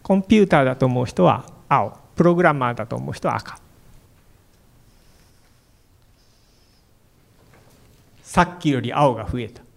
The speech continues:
はい、ありがとうございます。で、実際にやってるのは、プログラマーとしてはですね、やってること全く同じです。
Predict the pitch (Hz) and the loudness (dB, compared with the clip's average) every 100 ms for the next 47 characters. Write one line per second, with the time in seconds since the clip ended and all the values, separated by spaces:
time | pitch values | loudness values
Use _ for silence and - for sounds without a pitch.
0 | _ _ _ _ _ _ _ 123 101 - | _ _ _ _ _ _ _ -4 -4 -8
1 | - - 123 117 110 104 107 - - - | -16 -8 -4 -4 -6 -12 -16 -20 -20 -20
2 | - - - _ _ _ _ _ - 147 | -20 -20 -20 _ _ _ _ _ 2 4
3 | 123 143 147 175 - 262 254 240 233 247 | 4 2 0 2 4 4 6 4 4 0
4 | 180 107 - - 247 330 339 240 165 131 | 0 -2 -4 0 2 4 4 4 2 2
5 | 123 - 123 131 - 110 110 120 - 254 | -2 -2 -6 -8 -6 -6 -6 -2 2 2
6 | 262 110 117 165 - _ 349 320 349 294 | 0 -2 -2 -2 -6 _ 2 4 4 4
7 | 247 180 - - | 4 2 -2 -14